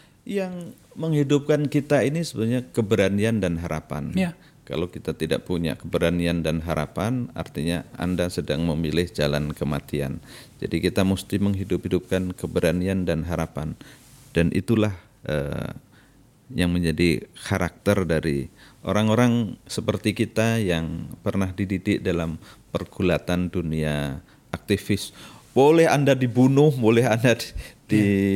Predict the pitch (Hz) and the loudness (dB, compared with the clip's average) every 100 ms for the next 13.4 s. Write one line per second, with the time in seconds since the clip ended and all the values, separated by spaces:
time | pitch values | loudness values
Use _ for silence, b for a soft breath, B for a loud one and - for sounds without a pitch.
0 | 98 - 85 98 110 110 101 95 98 110 | 2 0 -2 0 0 2 2 2 2 2
1 | 127 127 98 - 87 92 101 95 95 95 | 2 2 -2 -6 -4 0 0 0 0 2
2 | 104 98 123 104 101 104 - 127 110 107 | 2 2 4 4 4 2 2 2 2 0
3 | 90 90 92 90 95 95 98 98 98 B | 0 2 0 -2 -2 -2 -2 -4 -6 B
4 | B B _ 82 - 95 87 87 76 90 | B B _ -4 0 0 2 2 0 0
5 | 82 76 65 - _ _ - 87 - 87 | 0 0 -2 -8 _ _ -10 -4 -2 -2
6 | 101 95 - - 92 87 90 90 87 87 | 0 0 -2 -4 -2 0 2 2 2 0
7 | 87 85 92 85 98 120 127 B B B | 0 -2 -2 -2 -2 -2 -4 B B B
8 | - 95 127 123 113 98 95 98 98 95 | -10 -6 0 0 0 2 2 2 0 0
9 | 95 92 85 82 80 - 71 - - - | 0 -2 -4 -4 -4 -6 -8 -6 -8 -8
10 | - 65 67 53 - - - 123 110 - | -8 -6 -6 -8 -12 -6 0 2 2 0
11 | 120 123 B B B _ - - - 58 | -2 -4 B B B _ -8 -6 -4 -6
12 | - - - - 117 135 92 95 80 - | -6 -8 -10 -4 -2 0 0 0 -2 -6
13 | - - - | -8 -10 -12